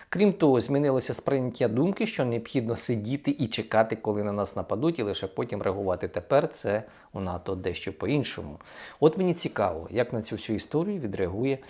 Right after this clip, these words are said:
путінська еліта. Тому що якщо раніше вони рівненько сиділи, розуміли, що нато їх чіпати не буде, що вони можуть провокувати всіх і вся, вони можуть розпочинати війни навіть там проти країн нато.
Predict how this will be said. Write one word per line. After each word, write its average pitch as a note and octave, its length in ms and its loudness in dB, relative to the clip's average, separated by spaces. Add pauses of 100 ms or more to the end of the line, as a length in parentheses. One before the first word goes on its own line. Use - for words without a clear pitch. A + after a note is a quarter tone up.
(260)
путінська A2 680 -2
еліта. A#2+ 480 -2 (440)
Тому A#2+ 180 -2
що - 140 -2
якщо F#3+ 260 4
раніше C#3+ 460 2
вони C#3+ 220 2
рівненько C#3+ 440 -2
сиділи, G#2+ 420 -2
розуміли, A2+ 460 0
що - 180 -6
нато D3+ 260 -2
їх A#2 160 -4
чіпати - 400 2
не F2 120 -6
буде, D#2+ 260 -10
що - 180 -6
вони C3 160 0
можуть C#3+ 260 0
провокувати A2 640 2
всіх - 640 -8
і B2+ 60 -2
вся, - 360 -4 (400)
вони A#2 160 0
можуть C#3 220 -2
розпочинати C3 640 -2
війни F#2+ 500 -4
навіть F2+ 300 -6
там F2 160 -4
проти A#2+ 280 0
країн C#3 420 0
нато. F#2+ 460 0